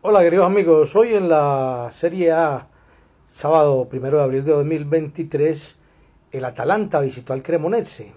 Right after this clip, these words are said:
y le ganó tres a uno. Eh, empezó ganando con gol de De Bruyne en el minuto cuarenta y cuatro.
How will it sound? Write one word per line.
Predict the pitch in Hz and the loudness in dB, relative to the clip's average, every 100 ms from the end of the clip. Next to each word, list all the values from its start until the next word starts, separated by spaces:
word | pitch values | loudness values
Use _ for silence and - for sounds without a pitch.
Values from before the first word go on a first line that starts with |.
| _ _ _ _ _ _ _ _ _ _ _ - | _ _ _ _ _ _ _ _ _ _ _ -12
y | 135 123 | -10 -8
le | 123 | -8
ganó | 113 120 120 | -10 -8 -10
tres | 127 165 160 170 | -2 0 2 2
a | 202 | 0
uno. | 262 156 113 - _ _ _ _ _ _ _ _ _ _ _ _ | 0 -4 -8 -12 _ _ _ _ _ _ _ _ _ _ _ _
Eh, | 139 131 | -8 -8
empezó | - 117 160 180 | -8 0 2 4
ganando | 190 185 196 | 2 0 -2
con | 160 139 | -2 0
gol | 151 | 0
de | 165 | 2
De | 180 170 | 2 2
Bruyne | 170 185 | 0 -2
en | |
el | 170 | -2
minuto | 170 190 | -2 -4
cuarenta | 196 190 196 196 185 202 | -4 0 0 0 -2 -4
y | 190 | -4
cuatro. | - 185 175 - 196 202 | -2 0 0 -2 -8 -8